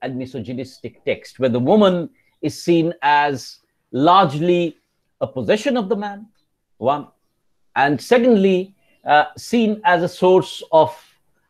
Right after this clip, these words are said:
uh, misconduct, often inciting people into action, right? This you will see not so much in Kakulukya,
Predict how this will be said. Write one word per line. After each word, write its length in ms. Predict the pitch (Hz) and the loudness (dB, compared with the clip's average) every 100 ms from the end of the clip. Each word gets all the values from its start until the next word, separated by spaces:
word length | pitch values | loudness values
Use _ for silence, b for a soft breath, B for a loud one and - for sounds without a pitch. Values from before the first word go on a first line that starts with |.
| - | -2
uh, 360 | 127 131 127 - _ _ _ _ _ _ _ _ | 2 4 2 -4 _ _ _ _ _ _ _ _
misconduct, 920 | 131 262 - - 185 117 95 - - | 2 2 0 -2 0 0 -4 -6 -6
often 440 | 107 135 107 101 - _ - | -4 -2 -4 -6 -12 _ -2
inciting 800 | 185 196 - 214 214 208 175 | 0 0 0 2 4 2 -2
people 520 | - 160 127 139 135 135 | -2 -4 -2 2 2 0
into 340 | 127 117 120 117 | -6 -6 -4 -4
action, 400 | 127 - - - _ _ _ _ _ | -4 -8 -18 -20 _ _ _ _ _
right? 160 | - - _ _ _ _ | -16 -16 _ _ _ _
This 220 | 151 214 254 | 0 0 2
you 100 | 220 | 4
will 140 | 190 | 2
see 240 | - 214 | 2 0
not 360 | 160 156 - - | 2 0 -2 -6
so 240 | - 190 | 0 2
much 380 | 240 143 - - - | 2 0 -8 -12 -4
in 180 | 147 | -4
Kakulukya, 760 | - 143 151 165 156 - 95 - | 2 2 4 4 4 2 -4 -6